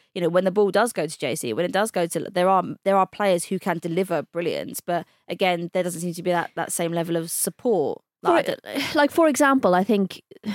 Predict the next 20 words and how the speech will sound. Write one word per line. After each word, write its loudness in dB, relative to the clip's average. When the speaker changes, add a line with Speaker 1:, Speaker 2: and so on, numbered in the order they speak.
Speaker 2:
the 4
Gemma 4
Evans 4
thing, 2
for -6
example, -2
hasn't 2
really 4
had 0
a 2
lot 0
of -4
minutes -2
this -4
season -6
and 2
then 6
gets 0
thrown 4
in 2